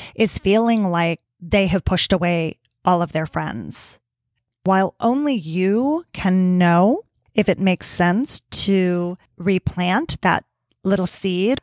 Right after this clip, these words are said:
with this person, it is something to consider investigating the reasoning behind why they pulled away.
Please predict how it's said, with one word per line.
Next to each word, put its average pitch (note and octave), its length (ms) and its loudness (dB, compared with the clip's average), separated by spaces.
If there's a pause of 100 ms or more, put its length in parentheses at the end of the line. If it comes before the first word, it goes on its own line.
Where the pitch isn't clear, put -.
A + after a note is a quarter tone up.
(140)
with G3+ 160 -2
this - 200 2
person, B3 760 0 (140)
it A3 180 -2
is A3 400 -2 (260)
something G3 500 -2
to F#3 600 0
consider F3+ 920 0 (340)
investigating G#3 1400 0
the G3+ 160 2
reasoning F#3 540 0
behind E3+ 680 -2
why E3+ 240 0
they E3+ 360 -4 (280)
pulled E3+ 220 -2
away. - 280 -10